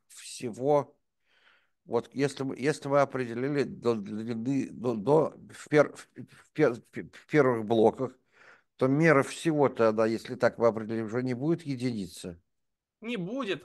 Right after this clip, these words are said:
Speaker 2: Вот, я тут эт-, эту вещь я опустил. Да, во многих работах вводят нормализующий множитель, чтобы мера равнялась единице. Ну или, ну да, чтобы равнялась единице. Я это здесь опускаю.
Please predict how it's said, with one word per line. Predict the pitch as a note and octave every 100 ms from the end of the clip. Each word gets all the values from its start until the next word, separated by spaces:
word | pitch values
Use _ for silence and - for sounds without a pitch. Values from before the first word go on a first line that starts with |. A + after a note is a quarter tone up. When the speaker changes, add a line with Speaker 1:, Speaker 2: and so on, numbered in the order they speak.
| E3
Speaker 2:
Вот, | E3 F3 F#3+
я | D3+ D#3+
тут | D#3 F3+ D3+ - _ _ _ _ _
эт-, | - D#3 - D3+
эту | F#3+ A3+
вещь | G3 G#3 F#3+
я |
опустил. | F3 F3+ F#3 - A#2 F#2+ - -
Да, | B2 A2+
во | C3+
многих | D#3+ F3 A3 G3 E3 D3 -
работах | D#3 D#3+ C#4 B3+ E3 - _ -
вводят | - B2+ F3+ G#3 C#3+ A#2
нормализующий | D3 D#3 E3+ D#3 D#3+ C3+ A#2+ - A#2+ A#2+ A#2
множитель, | C3 B3+ G#3 F#3 D#3+ C3 B2+ _ _ _ -
чтобы | - D3 D3
мера | E3 D3+ C#3 B2 - _ _ _ _
равнялась | - D#3+ D#3+ A#2+ A2 -
единице. | A2 G#2 -
Ну | A#2+
или, | D3 C3+ A#2 A2 G2+ _ _ _ _ _ _ _ _ -
ну |
да, | C#3 G2+ F2+
чтобы | G2 - B2
равнялась | C#3+ C#3 -
единице. | A#2+ -
Я | F#3
это | A#3+ E3+
здесь | E3 D#3+
опускаю. | D3+ - A2+